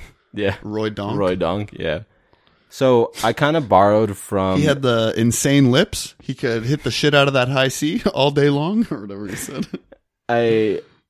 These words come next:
Speaker 1: I kinda copied from the musicians. So I di-, I had the exact same thought process that you did.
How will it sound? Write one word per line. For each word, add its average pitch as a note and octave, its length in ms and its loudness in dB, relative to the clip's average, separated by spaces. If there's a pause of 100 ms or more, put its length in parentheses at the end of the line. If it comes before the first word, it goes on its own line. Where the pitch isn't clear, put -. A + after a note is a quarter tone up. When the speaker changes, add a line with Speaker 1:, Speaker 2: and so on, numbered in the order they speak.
(1080)
Speaker 1:
I A2 60 -2
kinda D3 240 0
copied A2+ 360 2
from G2+ 280 -2
the E2+ 680 -2
musicians. F#2+ 880 -6 (580)
So F#2 440 0
I G2 80 2
di-, G2 180 -2
I G2+ 240 2
had G2+ 220 -2
the G2 80 -4
exact F2+ 460 -4
same F#2 400 -4
thought F2 260 -2
process A2 340 0
that C3 140 -4
you C3 140 -4
did. C#3+ 280 -4